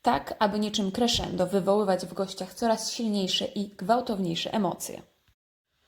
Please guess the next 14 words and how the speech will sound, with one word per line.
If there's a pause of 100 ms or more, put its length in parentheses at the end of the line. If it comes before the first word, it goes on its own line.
(380)
Do
dziewiętnastego
wieku
tradycja
nakazywała,
że
podczas
antraktu
do
foyer
wstęp
mieli
wyłącznie
mężczyźni.